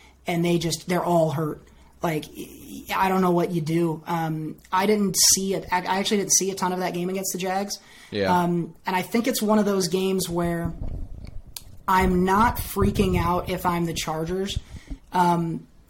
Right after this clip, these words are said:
Speaker 1: because I don't know what all the in-, injury prognoses are. If two
Speaker 2: Mm-hmm.
Speaker 1: weeks from now they're fully healthy, I might still pick 'em to win that division. Um,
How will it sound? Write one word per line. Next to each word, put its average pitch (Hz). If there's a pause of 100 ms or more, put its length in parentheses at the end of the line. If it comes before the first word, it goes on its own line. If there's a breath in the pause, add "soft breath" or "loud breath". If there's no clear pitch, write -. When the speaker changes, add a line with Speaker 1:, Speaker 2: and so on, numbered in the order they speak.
(100)
Speaker 1:
because 190
I 185
don't 180
know 170
what 170
all 175
the 160
in-, 165
injury 165 (180)
prognoses 160
are. - (320 loud breath)
If 208
two 262
Speaker 2:
Mm-hmm. 247
Speaker 1:
weeks 214
from 214
now 208
they're 190
fully 190
healthy, 180 (400 loud breath)
I 214
might 220
still 180
pick 175
'em 175
to 170
win 170
that 165
division. 160
Um, 175